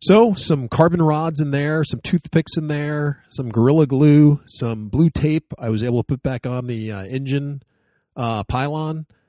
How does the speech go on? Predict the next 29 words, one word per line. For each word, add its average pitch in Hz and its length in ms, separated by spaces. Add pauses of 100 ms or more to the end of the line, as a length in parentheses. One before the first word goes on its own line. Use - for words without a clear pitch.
(260)
um, 98 560 (640)
the, 110 100
or 117 140
the 113 160
engine 127 220
pod, 135 480
and 110 140
then 117 120
for 123 140
the 113 100
rest 120 220
of 117 60
the, 104 140 (120)
the 107 180
T-tail, 135 640 (280)
uh, 120 240 (500)
part, 139 340
I, 104 320
uh, 98 260 (200)
had 120 340 (100)
found 127 240
an 104 160
old 139 500 (840)
carb-, 143 340
uh, 104 180 (180)
old 143 440 (180)
fiberglass, 117 800 (160)
uh, 101 360 (280)
spar - 380